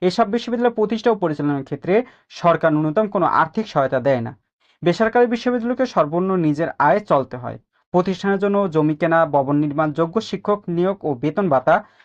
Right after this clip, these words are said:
বিদ্যুৎ, পানির বিল, বিভিন্ন ট্যাক্স থেকে শুরু করে পরিচালনা ব্যয়ের সবটুকুই নিজস্ব আয় থেকে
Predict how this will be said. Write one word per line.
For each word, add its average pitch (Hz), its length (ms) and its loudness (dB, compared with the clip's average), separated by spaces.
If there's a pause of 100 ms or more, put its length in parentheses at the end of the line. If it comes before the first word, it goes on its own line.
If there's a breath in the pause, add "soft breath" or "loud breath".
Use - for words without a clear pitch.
(120 soft breath)
বিদ্যুৎ, 202 420 0
পানির 202 320 2
বিল, 233 200 -2
বিভিন্ন 165 420 -2
ট্যাক্স - 500 0
থেকে 180 260 0
শুরু 202 260 -2
করে 190 200 2
পরিচালনা 139 500 -2
ব্যয়ের 147 320 4 (220 soft breath)
সবটুকুই 226 520 0
নিজস্ব 170 440 -2
আয় 143 260 0
থেকে 170 400 -4